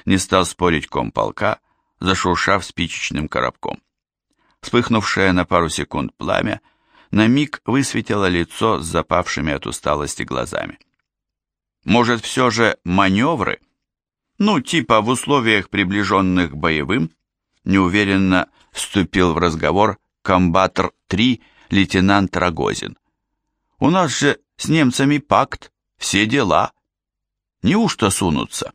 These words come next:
Зачем-то поправив ремень портупеи, командир полка пожал плечами. «А что, похоже на манёвры?»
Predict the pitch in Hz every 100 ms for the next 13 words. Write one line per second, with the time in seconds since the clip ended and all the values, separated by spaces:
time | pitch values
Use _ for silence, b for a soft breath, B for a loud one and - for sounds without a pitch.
0 | _ _ _ _ _ _ _ _ b b
1 | b 80 85 95 90 80 82 87 80 90
2 | 85 82 78 80 85 80 76 69 62 65
3 | - 87 127 - - _ _ _ - 101
4 | 98 92 90 156 147 98 90 98 107 85
5 | 82 85 82 76 65 - 50 50 - _
6 | _ _ _ _ _ _ _ 76 78 -
7 | - 76 - - _ _ _ _ _ _
8 | _ _ - 92 - 110 104 107 101 98
9 | 92 92 110 135 90 60